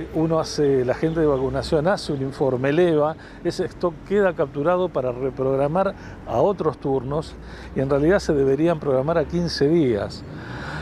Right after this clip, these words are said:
Eh, entonces, esto genera realmente mucho, mucho inconveniente.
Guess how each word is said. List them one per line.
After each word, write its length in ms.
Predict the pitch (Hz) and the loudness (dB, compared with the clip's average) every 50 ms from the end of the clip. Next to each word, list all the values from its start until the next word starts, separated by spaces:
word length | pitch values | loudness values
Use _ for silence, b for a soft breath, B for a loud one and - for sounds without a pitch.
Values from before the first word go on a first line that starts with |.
| B - - | B -2 2
Eh, 580 | - 139 131 135 127 127 127 120 123 120 127 - - - - - - - - - | 4 4 6 6 6 4 4 2 0 -2 -4 -6 -10 -12 -14 -14 -16 -14 -10 -6
entonces, 840 | 151 147 139 - 185 190 185 - - 196 185 175 170 151 - - - - - - - - - - - - - - - - - - - - - - | -6 -4 0 0 0 0 0 -2 0 0 2 2 2 0 -4 -8 -14 -14 -14 -14 -14 -12 -12 -12 -12 -14 -14 -14 -14 -14 -14 -14 -14 -14 -4 0
esto 260 | 247 190 - - 196 | 0 2 2 2 0
genera 400 | - - 170 170 180 180 185 180 | 2 2 2 2 4 4 4 4
realmente 840 | 165 160 165 165 165 170 175 180 185 180 180 170 190 185 185 185 - | 4 4 4 4 4 2 0 -2 -2 -4 -4 -2 0 2 2 0 0
mucho, 680 | 143 139 143 143 151 160 190 220 220 196 - - 151 | -2 -4 -2 -2 0 0 2 0 0 -2 -2 -4 -4
mucho 280 | 151 165 175 156 - 160 | -2 -2 -4 -4 -4 -6
inconveniente. 960 | 147 127 - 135 127 127 123 117 123 123 107 101 101 98 92 - - 104 | -4 -2 -2 -2 0 0 -2 -2 0 -2 -2 -2 -4 -4 -6 -6 -8 -8